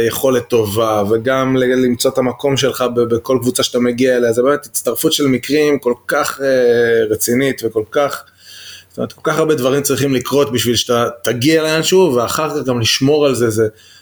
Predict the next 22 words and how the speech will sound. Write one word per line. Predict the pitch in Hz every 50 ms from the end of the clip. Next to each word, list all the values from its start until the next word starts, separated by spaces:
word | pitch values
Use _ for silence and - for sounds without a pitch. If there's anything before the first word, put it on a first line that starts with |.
| _ _ _
זה | - -
כל | - 123 123
כך | 180 170 156
הרבה, | 165 160 151
זאת | -
אומרת, | 135 135 131 - - 139
רק, | 165 175 - - - - -
רק | 147 175 170 -
כישרון, | - 156 - - 139 135 139 143 135 131 123
או | 120 123
רק | 156 156 156 -
פוטנציאל, | 156 147 - 127 120 113 - 139 139 135 131 127 123
זה | 110 120
כל | - - 107 - -
כך | - 160 143 143 - 151
לא | 143 143
מספיק, | 139 127 113 - - 135 135 127 123 - - _ _ _ - - - _ _
צריך | - 127 135 139 -
עוד | 143 139 131 123 127 127 - - _
המון | 113 123 135 151 160 160 160
המון | 151 156 151 151 131
דברים, | 110 117 127 127 139 143 143 139 131